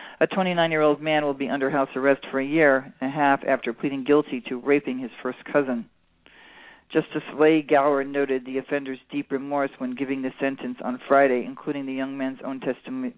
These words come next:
testimony of wishing he could take it all back. The offender, whose identity is protected, returned to White House, Whitehorse on his own accord in December to deal with the charge. Um, this is up in Alberta.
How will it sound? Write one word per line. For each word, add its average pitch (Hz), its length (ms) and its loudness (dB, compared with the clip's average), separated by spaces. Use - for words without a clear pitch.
testimony 131 560 -2
of 127 160 -6
wishing 131 460 -4
he - 180 -12
could - 240 -6
take - 240 -4
it 120 120 -2
all 117 300 -2
back. 117 300 2
The 143 100 6
offender, 156 440 2
whose 139 300 -6
identity 135 460 -2
is 123 200 -8
protected, 135 540 -4
returned 131 420 -6
to 139 80 -6
White 127 260 2
House, 127 220 2
Whitehorse 147 480 2
on 143 120 -8
his 139 180 -10
own 143 160 -8
accord 135 460 0
in 127 140 -8
December 123 480 -6
to 123 140 -10
deal 127 260 0
with 123 160 -2
the 110 80 -10
charge. 117 360 0
Um, 131 260 2
this - 200 -12
is - 60 -2
up 120 140 -4
in 123 80 -2
Alberta. 117 460 0